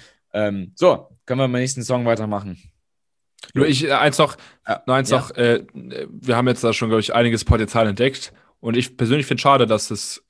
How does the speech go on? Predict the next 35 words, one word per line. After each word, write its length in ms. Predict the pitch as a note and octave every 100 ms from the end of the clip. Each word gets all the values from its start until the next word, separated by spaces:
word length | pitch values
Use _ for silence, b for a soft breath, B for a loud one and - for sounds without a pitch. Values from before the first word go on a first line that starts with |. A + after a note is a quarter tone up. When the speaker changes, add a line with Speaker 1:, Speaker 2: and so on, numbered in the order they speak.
| -
Speaker 2:
ähm, 360 | G2+ G2+ G#2 - B B B B B B _ _ _ _
ja, 420 | A2+ A#2+ B2 G#2+ - D2+ - - -
nicht 180 | C#3+ B2+
komplett 220 | A#2 A#2
ausgeschöpft 500 | A#2+ A#2+ G#2 F2+ -
wurde. 180 | G#2+ G2+
Ich 100 | G2+
glaub, 220 | A#2 A2
ich 100 | A2+
glaub, 280 | - A#2+ - - -
die, 420 | A#2 A2 G#2+ G#2+ G#2+
äh, 200 | G2+ G2
wie 120 | G2 A2+
heißt 260 | B2 B2+
sie? 160 | A#2+ A2+
Toni, 640 | - B2 A#2+ A2+ A2 A2
äh, 960 | A2+ A#2 G#2+ G#2 G#2 G#2 G2+ F2 E2+ A2
scroll 240 | - - A#2
mal 60 |
kurz 160 | A2+ G2+
runter, 220 | A#2+ B2+
bitte. 280 | A#2 B2+ B2+ -
Dann 200 | G#2+ G2 _ -
Speaker 1:
Äh, 600 | G#2+ A2 A2+ A2+ A2+ A2 -
Toni 280 | B2 B2 G#2
Watson. 380 | G#2+ - G2 G2+ A#2 b b b b b
Speaker 2:
Toni 240 | - A#2 A2
Watson, 340 | A#2+ - G#2+
ja. 240 | F#2 F2+ A#2+ -
Ich, 240 | G2+ - -
ich 100 | -
glaub, 180 | B2+ C3
sie 60 | C#3+
hat 120 | D3
Potenzial. 680 | G#2 F#2 - G#2+ F#2+ A#2+